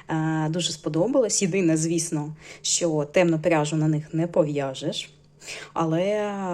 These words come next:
світла або кольорова пряжа, а, я думаю, однозначно буде класно в'язатися.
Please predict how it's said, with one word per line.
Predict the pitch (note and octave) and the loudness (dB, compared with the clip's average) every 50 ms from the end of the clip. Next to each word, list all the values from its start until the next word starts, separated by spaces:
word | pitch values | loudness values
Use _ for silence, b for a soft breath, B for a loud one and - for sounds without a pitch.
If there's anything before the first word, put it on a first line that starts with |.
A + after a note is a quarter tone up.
| E3 - - | -4 -4 -2
світла | - - - F3+ E3+ G3 G#3+ - - G3+ F#3+ G3 F#3+ F#3 - - | -2 -2 -2 -2 -2 -6 -6 -6 -6 -6 -4 -4 -4 -4 -4 -4
або | E3+ E3+ D#3+ F3 F3 F3 F3+ F3+ F3 F3 | -4 -2 -2 0 0 0 2 2 2 0
кольорова | E3+ F3 F3 E3+ E3+ E3 F3 G3+ A3 A#3 A3 | 2 2 2 2 4 4 2 2 2 0 -2
пряжа, | - F3+ F#3 F3+ F3+ F3+ F3+ - F#3 F3 F3 B B B B B B | -2 -4 -2 -2 -2 -2 -2 -2 -4 -6 -6 B B B B B B
а, | - E3 D#3+ D#3+ E3 D#3+ | -4 -2 0 0 2 2
я | D#3+ E3+ | 2 2
думаю, | E3+ F3 E3+ E3 D#3 | 2 2 2 2 2
однозначно | D#3+ E3+ E3 E3 D#3 D3 D#3 - - D3+ | 2 0 0 2 0 0 0 -2 -2 -4
буде | D3+ D#3 D3 D3 | -6 -4 -6 -4
класно | - D#3 D3 D3+ D3+ - E3 D3+ C#3+ C#3 C#3 C#3+ D#3 - - D#3 | -2 -2 -2 -2 -2 -4 -6 -6 -6 -6 -8 -10 -10 -10 -6 -4
в'язатися. | D#3+ D#3+ D#3 D#3 D3+ - - - D#4+ - - C#4 C#4+ | -4 -4 -2 -2 -2 -2 -2 -4 -4 -2 -2 -2 -4